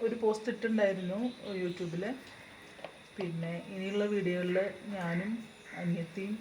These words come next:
കുട്ടികളും മാത്രമേ ഉണ്ടാവുകയുള്ളൂ. അപ്പോൾ ഇനി അമ്മ അഭിനയിച്ച ലാസ്റ്റ് വീഡിയോ ആണ് ഇന്ന് ഞാൻ അപ്ലോഡ് ചെയ്യുന്നത്. എല്ലാവരും കാണണം. നിങ്ങളുടെ എല്ലാ ലൈക്കും ഷെയറും ഒക്കെ ഞങ്ങൾക്ക് വേണം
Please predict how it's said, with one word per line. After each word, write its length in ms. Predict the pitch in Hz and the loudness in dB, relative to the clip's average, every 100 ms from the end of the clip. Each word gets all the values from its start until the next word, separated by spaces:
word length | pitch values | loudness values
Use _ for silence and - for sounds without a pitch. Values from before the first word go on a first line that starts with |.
| - | -8
കുട്ടികളും 380 | - - 170 170 170 | -14 -6 -2 0 0
മാത്രമേ 280 | 160 180 175 | -2 -4 -2
ഉണ്ടാവുകയുള്ളൂ. 460 | 160 160 160 151 - - - - - - - - - - - - - - - | -2 -2 -2 -2 -6 -12 -18 -16 -16 -16 -20 -20 -20 -20 -20 -16 -16 -14 -10
അപ്പോൾ 280 | 190 202 202 196 - - - - - 208 | -6 -2 0 0 -4 -14 -18 -18 -8 -4
ഇനി 200 | 190 202 208 208 - - - 202 190 | 0 2 2 0 -4 -14 -6 -2 0
അമ്മ 140 | 202 220 247 - - - 202 | 2 4 2 0 -8 -4 -2
അഭിനയിച്ച 420 | 180 185 180 220 214 208 185 | 0 0 0 0 2 4 4
ലാസ്റ്റ് 500 | 175 - - 247 226 226 220 | 4 2 -2 6 6 6 -2
വീഡിയോ 320 | 190 175 190 180 | 0 2 4 4
ആണ് 100 | 185 190 | 2 0
ഇന്ന് 180 | 185 185 | 0 2
ഞാൻ 100 | 175 175 | 2 0
അപ്ലോഡ് 280 | 175 170 175 | 2 2 2
ചെയ്യുന്നത്. 280 | 170 160 190 - - - - - - | 2 0 -2 -6 -16 -14 -12 -12 -4
എല്ലാവരും 300 | 170 170 202 202 | 0 2 2 0
കാണണം. 320 | 170 170 175 - | 0 0 -2 -4
നിങ്ങളുടെ 360 | 202 170 170 180 | -2 0 0 0
എല്ലാ 200 | 170 170 175 - - - - | -2 -2 -2 -4 -4 -4 -2
ലൈക്കും 340 | 185 175 - 190 - | -4 -4 -6 -8 -4
ഷെയറും 260 | 175 170 165 | -2 -2 -2
ഒക്കെ 140 | - 175 | -4 -4
ഞങ്ങൾക്ക് 360 | 165 165 - 175 | -2 -2 -2 -2
വേണം 220 | 160 170 | -2 -2